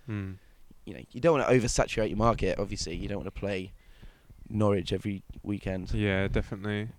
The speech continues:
Speaker 2: But yeah, you know, getting out and touring is really important for new bands, well, for any band.
Speaker 1: Yeah. And what about if they, you know, trying to get gigs out of,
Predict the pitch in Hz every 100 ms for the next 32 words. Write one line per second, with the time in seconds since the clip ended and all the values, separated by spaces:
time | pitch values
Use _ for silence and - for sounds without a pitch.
0 | - 127 113 - - _ 131 104 98 127
1 | 110 117 107 107 101 - 113 107 104 101
2 | 117 101 101 110 120 113 113 110 107 101
3 | 80 101 - - - - 98 98 90 92
4 | 95 - 120 104 85 107 95 104 104 -
5 | - - 117 110 107 117 - - - -
6 | 139 151 139 131 127 127 120 110 113 117
7 | 101 95 123 110 101 98 - - _ -
8 | - - - - 104 98 - - - _
9 | - - _ _ _ 104 101 92 -